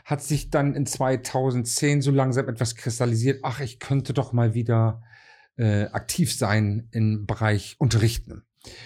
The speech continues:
Ähm, meine Frau und ich haben zweitausendzwölf geheiratet. Wir waren vorher mal auf einer Hochzeitsmesse gewesen,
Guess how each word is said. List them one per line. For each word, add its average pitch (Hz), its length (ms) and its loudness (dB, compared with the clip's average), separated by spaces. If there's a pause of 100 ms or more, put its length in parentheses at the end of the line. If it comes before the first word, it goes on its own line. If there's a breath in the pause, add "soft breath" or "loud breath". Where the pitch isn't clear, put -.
(240 loud breath)
Ähm, 120 720 2 (920 soft breath)
meine 143 220 2
Frau 180 200 -2
und 160 100 2
ich 170 160 -2
haben 143 300 0
zweitausendzwölf 120 2000 0
geheiratet. 127 580 -2
Wir 117 160 0
waren 117 420 2
vorher 131 460 0
mal 113 280 2
auf - 240 -6
einer 117 240 0
Hochzeitsmesse 104 680 -2
gewesen, 104 640 -4